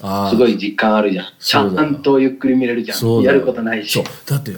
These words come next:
Speaker 1: あれだよ。次、次っていうか、友達、ハビ、
Speaker 2: うん。
Speaker 1: 一年前か、
Speaker 2: で、
Speaker 1: 帰ってきて、スペインから。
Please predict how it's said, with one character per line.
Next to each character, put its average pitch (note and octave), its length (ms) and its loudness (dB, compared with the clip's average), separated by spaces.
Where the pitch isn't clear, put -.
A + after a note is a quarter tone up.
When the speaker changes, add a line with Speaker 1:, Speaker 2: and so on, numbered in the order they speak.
Speaker 1:
あ F#2 60 -10
れ B2+ 80 -2
だ C#3 80 0
よ。 D#3 260 0
次、 F3+ 560 -2
次 D3 200 0
っ D3+ 40 -2
て G#2+ 100 -6
い - 20 -6
う - 40 -6
か、 E2 340 -6
友 A#2+ 200 0
達、 B2+ 520 0
ハ - 180 -2
ビ、 F2+ 280 -4
Speaker 2:
う A#2+ 60 -4
ん。 G#2+ 260 -4
Speaker 1:
一 - 340 -6
年 B2 220 2
前 A#2 260 2
か、 G2 140 0
Speaker 2:
で、 A2+ 100 -2
Speaker 1:
帰 B2 100 -2
っ - 40 -14
て F#2+ 120 -6
き - 100 -8
て、 F2+ 380 -2
ス - 120 -16
ペ F#2+ 180 -2
イ E2 60 -6
ン D#2 100 -12
か D#2 160 -12
ら。 D2+ 280 -10